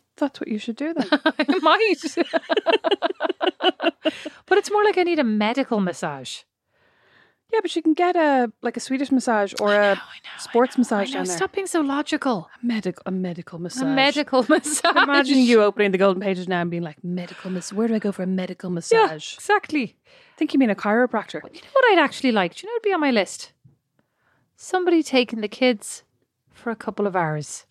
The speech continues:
Speaker 1: I did that the weekend before last. Happy Christmas. That was an early Christmas present. You're not getting anything else. <laughs>
Speaker 2: No, you didn't. Mom and Dad took them over
Speaker 1: Yeah,
Speaker 2: to
Speaker 1: over
Speaker 2: your
Speaker 1: to my
Speaker 2: house.
Speaker 1: house.
Speaker 2: Yeah, you didn't
Speaker 1: Sorry,
Speaker 2: take them.
Speaker 1: d-
Speaker 2: You didn't take them all.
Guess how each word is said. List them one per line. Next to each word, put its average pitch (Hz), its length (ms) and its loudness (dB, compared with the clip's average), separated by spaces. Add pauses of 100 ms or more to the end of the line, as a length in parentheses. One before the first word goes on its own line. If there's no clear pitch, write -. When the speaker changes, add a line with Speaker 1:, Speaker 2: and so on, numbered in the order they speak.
(140)
Speaker 1:
I 403 40 -2
did - 160 -4
that 170 160 -2
the - 80 -6
weekend 180 240 -4
before 175 180 -6
last. 185 280 -2
Happy 339 260 -4
Christmas. 311 400 -4
That - 80 -6
was 226 120 -8
an 240 60 -2
early 240 140 -2
Christmas 240 320 -2
present. 339 180 0
You're 277 140 2
not 285 100 -4
getting 277 320 2
anything 262 400 2
else. 294 500 2
<laughs> 339 60 -4 (500)
Speaker 2:
No, 359 120 4
you 427 180 2
didn't. 277 400 -4
Mom 233 280 -2
and 277 100 -4
Dad 262 340 0
took 202 240 -8
them 190 240 -12
over 220 160 2
Speaker 1:
Yeah, 202 60 0
Speaker 2:
to 226 100 2
Speaker 1:
over 349 140 0
Speaker 2:
your 208 80 0
Speaker 1:
to 330 60 0
my 320 180 4
Speaker 2:
house. 359 160 -2
Speaker 1:
house. - 300 -8
Speaker 2:
Yeah, 247 80 -2
you 214 120 -2
didn't 240 200 -6
Speaker 1:
Sorry, 381 200 2
Speaker 2:
take 240 80 -2
them. - 160 -14
Speaker 1:
d- 220 80 -8
Speaker 2:
You 226 60 -2
didn't 262 200 -4
take 262 200 -6
them 196 100 -6
all. 170 220 -8